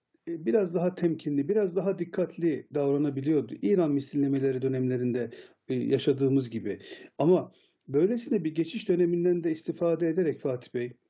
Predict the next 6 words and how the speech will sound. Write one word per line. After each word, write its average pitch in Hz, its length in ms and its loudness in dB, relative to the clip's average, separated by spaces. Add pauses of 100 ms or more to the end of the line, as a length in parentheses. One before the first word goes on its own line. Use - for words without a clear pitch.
(880)
e, 131 280 0
İsrail'in, 170 680 2 (380)
e, 135 340 0
çok - 300 -2
daha, 147 460 0 (120)
e, 127 480 -2